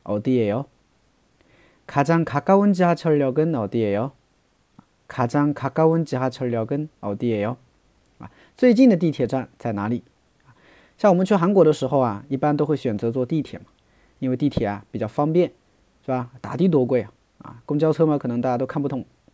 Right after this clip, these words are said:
是不是啊？哎，所以呢，你要去一个地方啊，然后就可以去问，“哎，不好意思，请问最近的地铁站在哪里？”是吧？就可以去啊。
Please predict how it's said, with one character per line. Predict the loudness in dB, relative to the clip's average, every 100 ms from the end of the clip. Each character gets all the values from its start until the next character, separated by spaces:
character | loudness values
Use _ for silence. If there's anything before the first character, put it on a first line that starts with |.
| -12
是 |
不 | -8
是 |
啊？ | -6 -8 _ _
哎， | -20 _ _ _ _
所 | 0
以 |
呢， | 0 0
你 | -2
要 | -2
去 | -2
一 | 0
个 | 0
地 | 0
方 | 2 0 -2 _
啊， | -20 -18
然 | -12
后 | -8
就 | -8
可 | -8
以 | -8
去 | -4
问 | -2 -4 -6
，“哎， | -18 -12
不 | -6
好 | -2
意 | -2
思， | -4 -8 -12 _ _
请 | -8 -4
问 | -2 0
最 | -2
近 | 0 -2
的 |
地 | -2 -2
铁 | -2
站 | -6 -6
在 | -6 -8
哪 | -12
里？” | -20 _ _ -20
是 |
吧？ | -16
就 | -12
可 | -10 -10
以 |
去 | -12 -18 _
啊。 | -20